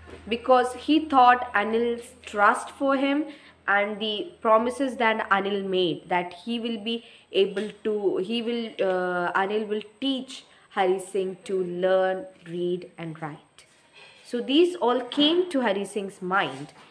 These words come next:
and he started to think positively. He finally thought, uh, to go back, and he thought that if he, uh, learns to read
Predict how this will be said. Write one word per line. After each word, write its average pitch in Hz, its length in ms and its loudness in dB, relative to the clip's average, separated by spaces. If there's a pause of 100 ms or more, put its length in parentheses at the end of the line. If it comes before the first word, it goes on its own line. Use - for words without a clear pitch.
(180)
and 185 260 -4 (320)
he 254 160 -4
started 240 480 0
to 180 80 -6
think 175 300 -8
positively. - 680 -6 (640)
He 240 100 -4
finally 233 540 -2
thought, 190 520 -2
uh, 160 400 -2 (140)
to 185 180 -6
go 208 320 6
back, 156 560 -4 (380)
and 202 260 -4 (100)
he 220 260 -4
thought 190 340 -2
that 180 280 -4
if 285 280 4
he, 254 420 2 (300)
uh, 180 160 -2
learns 196 480 -2
to 180 160 -4
read 190 500 -6